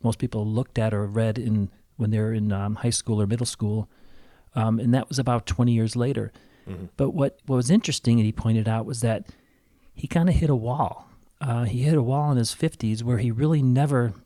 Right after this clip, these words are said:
Speaker 1: did anything beyond that. And according to a lot of his writings and communications, he kind of hit this point where he was relatively depressed and, and really was not very productive. Uh, so,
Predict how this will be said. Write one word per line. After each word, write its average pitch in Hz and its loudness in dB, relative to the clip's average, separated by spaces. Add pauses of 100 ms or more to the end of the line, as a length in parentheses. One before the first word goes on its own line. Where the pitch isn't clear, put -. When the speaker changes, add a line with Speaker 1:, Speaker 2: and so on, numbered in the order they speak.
(180)
Speaker 1:
did 127 2
anything 127 2
beyond 123 2
that. 107 -2 (480)
And 117 2
according 127 2
to 127 -2
a - 2
lot 123 0
of 120 -2
his 113 0
writings 117 4
and 104 0
communications, 117 -2 (560)
he - -10
kind 127 0
of 107 -4
hit - -6
this 120 -2
point - 0
where 123 0
he 113 0
was 113 -2
relatively 120 0
depressed - -4 (460)
and, 117 0
and 120 2
really 131 4
was 110 2
not 113 2 (100)
very 113 0
productive. 107 -6 (100)
Uh, 104 -4 (760)
so, 143 0